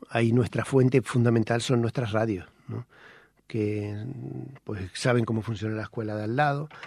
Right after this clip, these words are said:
han visto cómo está pas-, qué es lo que está pasando en el hospital, ¿no? Eh, y, y eso me parece que es la materia fundamental, ¿no?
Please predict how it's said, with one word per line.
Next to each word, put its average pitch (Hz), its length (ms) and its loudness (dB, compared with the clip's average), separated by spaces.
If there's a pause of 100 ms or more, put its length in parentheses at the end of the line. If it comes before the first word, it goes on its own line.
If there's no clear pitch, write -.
(160)
han 117 180 0
visto 120 260 -2
cómo 107 200 -6
está 107 260 -4
pas-, - 260 -8
qué 135 120 0
es 127 60 2
lo 131 80 2
que 123 80 -2
está 120 140 -2
pasando 110 580 -4 (300)
en 117 160 0
el 117 80 2
hospital, 143 680 2
¿no? 147 320 -4 (360)
Eh, 117 240 -6
y, 123 400 -4
y 139 140 4
eso 170 300 0
me 143 180 2
parece 131 300 -2
que 147 40 2
es 143 60 4
la 156 80 6
materia 139 320 2
fundamental, 120 800 2
¿no? 135 160 -4